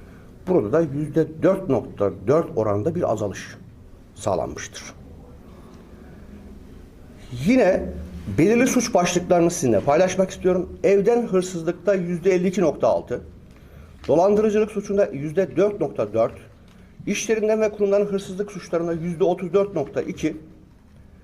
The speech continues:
otodan hırsızlıkta yüzde yedi nokta bir,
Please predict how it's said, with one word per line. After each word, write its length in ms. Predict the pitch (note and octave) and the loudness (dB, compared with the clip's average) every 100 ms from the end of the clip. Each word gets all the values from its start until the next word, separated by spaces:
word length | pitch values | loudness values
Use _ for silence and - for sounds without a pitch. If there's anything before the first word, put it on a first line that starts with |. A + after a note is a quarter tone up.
| - - - - | -20 -20 -8 -2
otodan 380 | F3 A#3+ A#3 A3 | 0 2 2 2
hırsızlıkta 600 | G3+ G#3 G3+ G3+ G#3 G#3+ | -2 -4 -4 -4 0 -2
yüzde 320 | F3+ F3+ F#3+ | -2 -2 -2
yedi 320 | F#3 E3 E3+ | 0 0 0
nokta 340 | F#3 E3 B2 | 0 -2 -4
bir, 280 | C3 F#3 - | -2 -4 -6